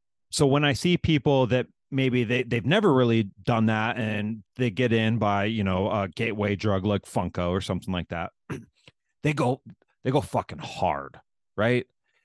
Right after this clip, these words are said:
And, and when you, when you go hard and you, you're just, you know, shelling out money left and right, and if you, you have the discretionary income to do that,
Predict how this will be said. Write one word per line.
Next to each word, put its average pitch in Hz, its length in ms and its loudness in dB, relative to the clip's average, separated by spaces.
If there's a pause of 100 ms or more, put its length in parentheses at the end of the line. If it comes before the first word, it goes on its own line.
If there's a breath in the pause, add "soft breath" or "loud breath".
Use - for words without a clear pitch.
(140)
And, 147 260 -2 (260)
and 143 160 0
when 160 140 0
you, 170 100 2 (140)
when 147 180 2
you 139 80 0
go 214 240 2
hard 101 580 0 (340)
and 135 160 -2
you, 135 240 -2
you're 131 200 0
just, 143 340 0
you 123 120 -2
know, 113 100 0
shelling 165 420 2
out 143 300 2
money 131 360 2
left 117 300 -2
and 110 160 -2
right, 107 420 -2
and 120 180 0
if 120 180 -2
you, 131 200 -4
you 120 160 -6
have 143 240 0
the 131 100 0
discretionary 117 760 0
income 110 300 -2
to - 140 -8
do 107 180 -2
that, 110 160 -4